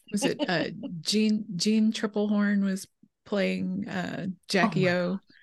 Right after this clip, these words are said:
Speaker 3: Wow.
Speaker 1: in the, in the biopic?
Speaker 3: Okay, so tell us what ends up happening in Grey Gardens. Was there
Speaker 1: <laughs>
Speaker 3: anything at all
Speaker 2: It
Speaker 3: like
Speaker 2: feel-,
Speaker 3: the
Speaker 2: is it, is it
Speaker 3: documentary Now?
Speaker 2: Seinfeld? It feels like Seinfeld.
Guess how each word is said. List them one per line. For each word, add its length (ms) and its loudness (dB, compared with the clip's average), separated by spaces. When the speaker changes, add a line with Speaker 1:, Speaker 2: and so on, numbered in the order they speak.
Speaker 3:
Wow. 200 -2
Speaker 1:
in 140 2
the, 260 -2
in 140 -2
the 60 0
biopic? 240 6
Speaker 3:
Okay, 260 8
so 220 6
tell 300 8
us 200 6
what 180 8
ends 220 4
up 160 2
happening 480 2
in 100 0
Grey 240 4
Gardens. 540 2
Was 240 0
there 240 6
Speaker 1:
<laughs> 40 2
Speaker 3:
anything 800 4
at 280 4
all 240 10
Speaker 2:
It 80 8
Speaker 3:
like 140 8
Speaker 2:
feel-, 80 6
Speaker 3:
the 40 4
Speaker 2:
is 60 2
it, 60 2
is 0 -
it 40 2
Speaker 3:
documentary 640 6
Now? 320 6
Speaker 2:
Seinfeld? 320 0
It 200 -4
feels 160 0
like 160 -2
Seinfeld. 460 -10